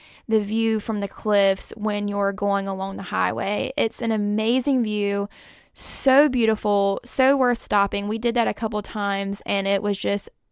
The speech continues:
gorgeous in the afternoons. The sunset was so beautiful there.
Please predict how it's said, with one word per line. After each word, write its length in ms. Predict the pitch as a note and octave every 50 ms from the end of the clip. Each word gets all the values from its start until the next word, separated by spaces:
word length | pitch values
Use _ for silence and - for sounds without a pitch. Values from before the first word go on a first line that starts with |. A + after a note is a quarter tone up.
| _ G#3 - -
gorgeous 680 | G#3+ G#3 G#3+ G#3+ G#3+ G#3+ G3+ - G#3 G3 G3+ - -
in 60 | G3+
the 140 | G3 G3 G3
afternoons. 760 | F#3+ G3 G3 G3+ G3 G3 F#3+ F#3+ F#3+ F#3+ F#3+ F#3+ G3+ - -
The 100 | - G#3
sunset 600 | - - - A3 G3+ G3 G3 G#3 - G#3 G3 F#3+
was 160 | - G3+ G3+ -
so 380 | - - - A3 G3+ G3 G3
beautiful 480 | G3+ F#3+ F#3+ F#3 F#3 F#3+ - F#3+ G3 G#3
there. 420 | G#3+ - - - - - A3 A3+